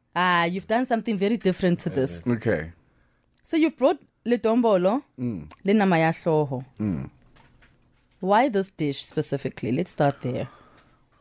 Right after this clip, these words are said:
Speaker 2: Well, it's something that I really, really enjoy. And I
Speaker 1: Uh-huh.
Speaker 2: really enjoy making it myself than going anywhere else and enjoying it.
Speaker 1: Mm.
Speaker 2: But also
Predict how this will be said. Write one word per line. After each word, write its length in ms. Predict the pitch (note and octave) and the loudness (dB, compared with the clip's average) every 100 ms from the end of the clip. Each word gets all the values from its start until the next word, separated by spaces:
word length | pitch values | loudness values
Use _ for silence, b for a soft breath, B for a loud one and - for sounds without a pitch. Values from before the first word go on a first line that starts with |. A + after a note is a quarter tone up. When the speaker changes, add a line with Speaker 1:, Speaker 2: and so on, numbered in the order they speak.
| C3+ | -4
Speaker 2:
Well, 380 | F3 F3 E3 - _ _ _ _ _ _ _ | 0 4 4 0 _ _ _ _ _ _ _
it's 120 | C3+ D3+ | -6 -2
something 320 | E3 E3 D3 | 0 0 2
that 100 | C3+ | 2
I 80 | B2+ | 2
really, 480 | G#2+ B2 A#2 G#2+ G#2 | 2 2 4 2 0
really 460 | F#2+ A2+ A2+ G#2+ | 2 4 4 4
enjoy. 600 | G2+ G2 G2+ F#2+ E2+ D2+ - - | 4 2 2 2 0 -4 -10 -10
And 240 | F#3+ E3+ A2 | -4 0 2
I 60 | |
Speaker 1:
Uh-huh. 100 | G#2 | 2
Speaker 2:
really 200 | A#2+ A2 | 2 2
enjoy 280 | G#2+ G2+ G2 | 2 2 2
making 380 | G2 G2 E2+ G#2 | 2 0 -2 -4
it 100 | F2 | -2
myself 800 | F#2 E2 - - F2+ C#2+ D#2 - | -2 -2 -2 -2 0 -2 -6 -8
than 240 | - D#2+ E2 | -6 -4 -2
going 500 | F2 F2+ E2+ E2 - - | -2 0 0 -4 -8 -4
anywhere 400 | F#2 F2+ D#2 - | 0 0 -2 -4
else 380 | C#2+ C#2 - | -4 -4 -8
and 200 | - E2+ | -6 -4
enjoying 460 | E2 D2+ C#2 D2 D2 | -4 -4 -4 -2 -4
it. 280 | G1+ A#2 - | -8 -12 -12
Speaker 1:
Mm. 360 | - E3+ D3+ C3+ - | -6 -4 -4 -8 -6
Speaker 2:
But 100 | A#2 | 0
also 400 | A#2+ C3 - | 2 2 0